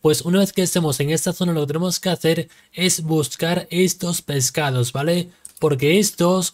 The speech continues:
junto a las tortugas, que están por ahí y ahora parece que no las veo, son los que dan este aceite, ¿vale? Mirad, si yo me lo cargo o lo capturo, una de dos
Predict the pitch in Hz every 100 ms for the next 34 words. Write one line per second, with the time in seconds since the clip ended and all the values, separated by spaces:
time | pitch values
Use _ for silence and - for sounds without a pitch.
0 | - 170 175 170 160 170 - 160 151 175
1 | 160 156 175 - - _ _ _ - _
2 | _ 143 127 156 147 156 165 160 143 135
3 | 143 151 156 143 143 151 156 160 156 151
4 | 147 _ _ - _ _ - - 170 190
5 | 190 - 170 170 175 175 170 - 170 143
6 | - 143 131 127 147 147 147 139 - 156
7 | 196 196 190 170 151 160 147 131 123 -
8 | 175 165 143 143 147 156 147 -